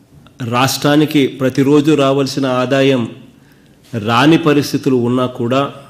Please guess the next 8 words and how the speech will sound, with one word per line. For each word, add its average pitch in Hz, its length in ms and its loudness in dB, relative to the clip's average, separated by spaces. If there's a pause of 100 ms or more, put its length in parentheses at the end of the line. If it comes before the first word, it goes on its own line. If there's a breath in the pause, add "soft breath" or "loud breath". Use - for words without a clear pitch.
(1120 soft breath)
in 131 100 4 (100)
spite 151 420 2
of 120 40 -2 (100)
all 131 220 2
these 120 240 -4
things, 113 200 -8 (260)
ఇవన్నీ 131 460 2
ఉన్నప్పటికీ 139 720 2